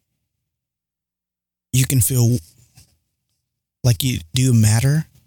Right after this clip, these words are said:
I don't feel like that has, obviously some people are gonna think differently. Everyone thinks different. But I feel like to a certain extent, no, I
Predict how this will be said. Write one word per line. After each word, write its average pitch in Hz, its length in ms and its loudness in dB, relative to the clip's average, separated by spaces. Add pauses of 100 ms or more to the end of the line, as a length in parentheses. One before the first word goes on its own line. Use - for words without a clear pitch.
(200)
I 117 60 0
don't 127 140 0
feel 135 160 -4
like 120 240 0
that 113 220 0
has, 113 340 0 (800)
obviously 131 360 0
some 120 200 0
people 120 440 0 (260)
are 117 140 0
gonna 110 200 2
think 104 280 0
differently. 110 520 0 (240)
Everyone 113 300 2
thinks 101 240 0
different. - 440 -2 (1000)
But 110 220 2 (1000)
I 151 100 0
feel 156 160 -2
like 143 180 -2
to - 100 -4
a 123 40 0
certain 131 280 0
extent, 110 460 0 (680)
no, 156 120 4
I 117 220 2